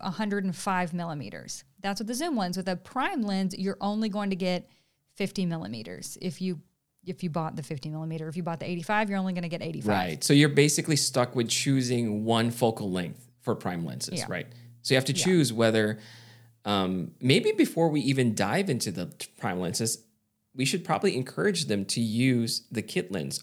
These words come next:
Speaker 2: only because that's how you figure out what focal length you prefer.
Speaker 1: True.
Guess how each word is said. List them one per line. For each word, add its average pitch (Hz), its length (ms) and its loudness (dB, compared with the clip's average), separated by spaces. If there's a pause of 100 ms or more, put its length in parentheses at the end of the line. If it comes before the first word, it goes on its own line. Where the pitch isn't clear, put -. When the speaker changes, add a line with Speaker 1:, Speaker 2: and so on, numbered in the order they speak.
Speaker 2:
only 220 260 0
because 135 300 -2
that's 143 220 -4
how 160 100 -4
you 160 160 2
figure 143 320 0
out 123 240 0
what 123 180 0
focal 143 520 0
length 76 320 -6
you 107 480 -2
prefer. 120 420 -2
Speaker 1:
True. 165 460 -8